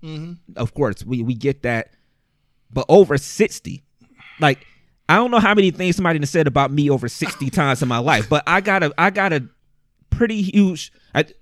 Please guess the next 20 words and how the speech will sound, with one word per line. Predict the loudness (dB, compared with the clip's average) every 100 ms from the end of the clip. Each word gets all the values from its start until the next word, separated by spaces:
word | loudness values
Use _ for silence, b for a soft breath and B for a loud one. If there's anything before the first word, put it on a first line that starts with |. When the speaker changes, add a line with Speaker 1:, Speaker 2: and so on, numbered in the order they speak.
| 0
Speaker 2:
for | 2
me, | 4 2 0 b b b _ _
if, | -10 -10 _ _
if | -2 0
you | 2
say | 2
something | 2 2 0
about | 2 2
me | 2
over | 0
sixty | -2 -8 -12 -6
times | -4 -4 -4
in | -4
my | -2
life, | -2 0 0 0 _ _ _ _
it | -2 -2 -12 -10
probably | 2 2 2 -2
is | -2
fucking | -2 -2 -4
true. | -4 -2 -2